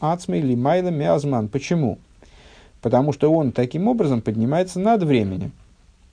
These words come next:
«Везеу митсу завая, м, боро митсу», и это то, по поводу чего сказано, э, «Заповедь Бога ясна», а слово «ясный», «светит месяц», «светит ясный».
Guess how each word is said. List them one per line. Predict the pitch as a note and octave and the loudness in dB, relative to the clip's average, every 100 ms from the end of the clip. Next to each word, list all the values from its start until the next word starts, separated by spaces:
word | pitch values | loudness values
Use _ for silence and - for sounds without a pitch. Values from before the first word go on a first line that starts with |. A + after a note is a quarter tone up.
| _ - - - - - | _ -20 -20 -20 -18 0
«Везеу | A#2 A2+ G3 A#3 | 2 6 6 6
митсу | D#3 G3+ G3+ | 2 0 0
завая, | D3+ B2+ A#2+ D#3+ F#3 | 4 4 6 4 2
м, | C#3+ A#2+ A#2 A2+ | 0 2 2 2
боро | G#2+ A#2 A#2+ B2+ F3 | 0 2 4 4 2
митсу», | F#3+ C#3+ E3+ - | 0 -2 -2 -2
и | - E3+ E3 | -2 0 0
это | - D3+ C3 - G#2 A2 - | 0 0 -2 0 -2 -2 -2
то, | C#3 G3 B3+ C4 - - | 2 2 2 -6 -18 -4
по | A2+ | -2
поводу | D3 F#3 F#3+ C#3 | 2 2 2 -2
чего | - C#3+ F#3 | -2 -2 -2
сказано, | F#3 E3+ D3 G2+ F#2 F#2 - _ _ - - - | 0 4 4 4 -4 -6 -10 _ _ -20 -20 -4
э, | A#2 G#2+ | 0 2
«Заповедь | A2+ E3 B2+ A2 G2+ | 2 2 2 -2 -2
Бога | G#2 C#3+ A3 G#3 G#3 - | -2 2 2 4 0 0
ясна», | A2+ C3 F3 - C3 F#2 - - - - _ - | -2 0 0 0 -2 -2 -4 -18 -20 -20 _ -12
а | F#2+ | -8
слово | - G#2 | -4 -2
«ясный», | G#2 A#2 - - - - - - - - - - - | 0 0 -2 -12 -14 -18 -20 -20 -20 -20 -20 -20 -6
«светит | A#2 G#2+ G2 | -4 -4 -4
месяц», | F3 D#3 A2+ | -2 -2 -4
«светит | C3+ C3+ B2+ | -6 -6 0
ясный». | B2 G2 F#2+ - | 2 2 -4 -10